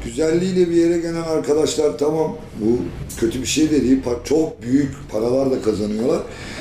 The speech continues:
Keşke bu paraları biraz alışveriş merkezlerinden daha ziyade böyle workshoplara, onlara bunlara, dünyayı görmeye,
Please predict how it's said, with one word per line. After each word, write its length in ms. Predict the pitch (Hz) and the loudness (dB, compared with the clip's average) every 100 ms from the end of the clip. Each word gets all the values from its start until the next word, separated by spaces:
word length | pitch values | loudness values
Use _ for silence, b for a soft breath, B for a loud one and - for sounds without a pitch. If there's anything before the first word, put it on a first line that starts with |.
| B - | B -2
Keşke 360 | 175 - 190 | -2 2 2
bu 120 | 185 170 | 2 2
paraları 460 | 175 175 170 170 | 2 4 4 4
biraz 240 | 165 156 143 | 4 2 2
alışveriş 560 | 151 151 147 151 131 | 2 2 0 0 0
merkezlerinden 760 | 139 139 135 131 135 135 139 135 | -4 -2 0 2 2 2 0 2
daha 200 | 139 131 | 2 2
ziyade 400 | 127 117 117 120 | 2 0 0 0
böyle 180 | 120 117 | 0 0
workshoplara, 680 | 120 113 - 107 107 98 | 0 0 -2 -2 -2 -2
onlara 480 | 113 104 110 107 104 | -2 -2 -2 -2 -2
bunlara, 380 | 107 107 98 95 | -4 -4 -6 -6
dünyayı 440 | 101 107 104 104 95 | -6 -6 -6 -6 -6
görmeye, 380 | 95 98 92 | -6 -6 -4